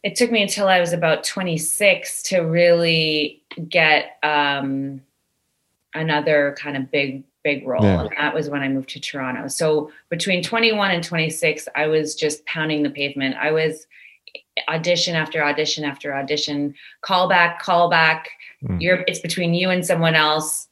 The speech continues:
Speaker 1: It's not going your way, over and over and over, like, constant. And, um, but it wasn't so horrible because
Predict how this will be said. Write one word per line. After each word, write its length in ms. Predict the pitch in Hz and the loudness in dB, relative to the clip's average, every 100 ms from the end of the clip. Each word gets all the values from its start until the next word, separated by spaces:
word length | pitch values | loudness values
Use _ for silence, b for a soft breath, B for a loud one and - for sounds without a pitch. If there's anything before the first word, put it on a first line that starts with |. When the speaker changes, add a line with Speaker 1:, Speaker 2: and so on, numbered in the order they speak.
| - | 0
Speaker 1:
It's 180 | 170 | 2
not 220 | 165 151 156 | 2 2 2
going 220 | 151 151 | 2 4
your 140 | 147 | 4
way, 520 | 143 139 143 139 143 B B B | 6 6 6 4 -2 B B B
over 560 | 190 190 185 170 165 156 | 6 8 8 6 8 8
and 280 | 143 147 143 | 8 6 6
over 520 | 160 160 147 151 147 143 143 | 6 6 6 6 8 6 2
and 140 | 139 | 0
over, 420 | 151 147 139 131 | 2 2 2 2
like, 220 | 131 131 - | 2 0 0
constant. 580 | 160 151 151 131 - - B B B B - | -2 0 0 -2 -2 -10 B B B B 2
And, 460 | 165 160 156 151 | 4 6 4 4
um, 600 | 147 135 135 135 135 135 135 _ _ _ _ _ _ _ 156 - _ | 6 6 4 4 2 2 -4 _ _ _ _ _ _ _ -16 -16 _
but 280 | 170 170 175 | 4 6 4
it 140 | 180 - | 2 4
wasn't 380 | 196 202 240 | 4 6 2
so 220 | 233 208 190 | 4 4 4
horrible 560 | 170 214 240 202 185 | 4 6 6 6 2
because 680 | 170 170 170 180 170 160 | 0 -4 2 4 4 0